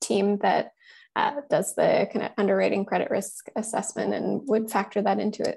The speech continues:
a, a certain extent. Um, but I mentioned our terms, our ten, twenty, and thirty years. What I didn't mention is we will, we lock in our interest rate at the contracting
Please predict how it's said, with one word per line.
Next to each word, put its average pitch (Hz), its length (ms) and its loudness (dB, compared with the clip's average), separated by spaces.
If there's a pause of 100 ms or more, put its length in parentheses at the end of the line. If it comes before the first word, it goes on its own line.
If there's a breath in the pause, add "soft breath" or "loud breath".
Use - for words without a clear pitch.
a, 226 40 0
a 220 40 0
certain - 360 -2
extent. 233 640 -2 (440 loud breath)
Um, 208 280 2 (180)
but 214 360 4 (100)
I 226 120 6
mentioned 240 360 4
our 226 120 6
terms, 202 440 -2
our 202 160 0
ten, 202 180 -4
twenty, 208 300 -2
and 214 120 -4
thirty 202 280 -2
years. 202 480 0
What 196 120 -4
I 202 80 2
didn't 214 280 -2
mention 196 560 -4
is 196 260 -4
we 220 80 4
will, 208 460 4
we 226 160 2
lock - 340 -2
in 175 160 -6
our 196 220 -6
interest 220 420 -4
rate 240 220 2
at - 180 -2
the - 80 -20
contracting 247 880 -2